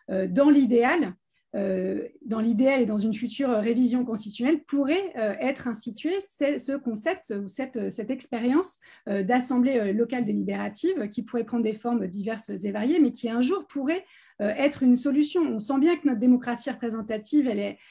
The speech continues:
elle est fatiguée, elle est un peu à bout de souffle, elle a besoin d'être régénérée, et qui de mieux que les citoyens et les citoyennes pour venir, euh, remettre un peu de vivant,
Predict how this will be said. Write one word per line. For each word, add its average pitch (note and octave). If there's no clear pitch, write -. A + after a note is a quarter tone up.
elle G#3
est G#3
fatiguée, C#4+
elle C4
est G#3
un G3
peu G#3+
à G3+
bout G#3
de G#3
souffle, D4+
elle G3+
a G3+
besoin G#3+
d'être G#3+
régénérée, C4
et E4
qui D#4+
de A3
mieux C4+
que C#4
les B3
citoyens C#4+
et -
les B3
citoyennes C4+
pour B3+
venir, C#4
euh, A3+
remettre D4+
un C4
peu C#4
de B3
vivant, C4